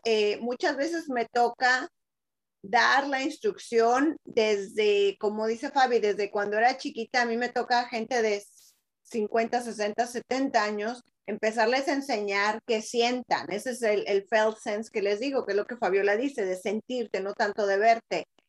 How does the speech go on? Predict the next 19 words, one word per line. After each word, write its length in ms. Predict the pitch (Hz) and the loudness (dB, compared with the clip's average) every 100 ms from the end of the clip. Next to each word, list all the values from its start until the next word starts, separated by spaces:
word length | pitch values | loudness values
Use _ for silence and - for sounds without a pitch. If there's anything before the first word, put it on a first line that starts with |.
| _ | _
sino 260 | _ 208 214 | _ -4 0
de 120 | 202 | 0
sentir 580 | 208 214 185 - 262 254 - | -2 -6 -6 -4 -2 -2 -2
tu 140 | 240 | -6
posición 720 | - 185 202 196 220 208 214 | -4 -4 -2 -2 0 2 2
a 100 | 226 | 2
la 140 | 185 | 2
hora 160 | 180 214 | 2 0
que 100 | 208 | -4
te 80 | - | -12
estoy 180 | - 180 | -6 -4
dando 220 | 185 196 | -2 0
una 100 | 202 | -2
instrucción. 600 | 220 233 - 320 294 254 _ - - - | -4 -6 -6 0 0 0 _ -20 -20 -12
Pero 180 | - 277 | 0 2
mucha 320 | 294 339 359 | 4 4 2
gente 580 | 359 339 320 269 247 277 - _ _ _ _ - | 4 4 4 2 2 0 -6 _ _ _ _ -4
ya 240 | 240 254 | 2 4
está, 320 | 320 - 311 | 2 0 2